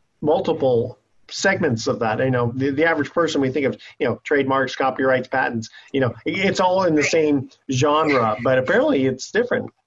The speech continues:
Speaker 2: It's very different. And you'll hear people say, you know, "I'm an intellectual property attorney."
Speaker 1: Yes.
Speaker 2: If you were to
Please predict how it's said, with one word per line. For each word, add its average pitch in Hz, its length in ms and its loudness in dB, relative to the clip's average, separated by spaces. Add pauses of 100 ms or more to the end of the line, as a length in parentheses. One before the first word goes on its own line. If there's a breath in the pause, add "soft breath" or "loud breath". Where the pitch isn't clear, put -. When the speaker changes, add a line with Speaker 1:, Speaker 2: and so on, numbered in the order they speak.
Speaker 2:
It's 269 180 -8
very 302 240 2
different. 240 340 0
And 220 140 0
you'll 247 140 0
hear 311 200 0
people 285 300 -2
say, 220 600 0
you 240 120 0
know, 196 480 0
"I'm 269 160 2
an 269 80 0
intellectual 226 560 0
property 185 520 -2
attorney." 165 180 2
Speaker 1:
Yes. 127 300 2
Speaker 2:
If - 100 -10
you 330 100 -2
were 339 60 0
to 330 120 2